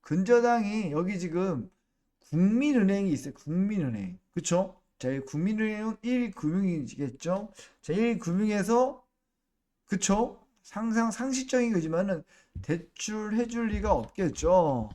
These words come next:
일단은 체크를 들어가시고, 자, 두 번째,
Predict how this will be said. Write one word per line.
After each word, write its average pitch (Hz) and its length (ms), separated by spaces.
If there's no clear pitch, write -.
일단은 185 440
체크를 208 520
들어가시고, 151 680
자, 139 140
두 196 200
번째, 220 680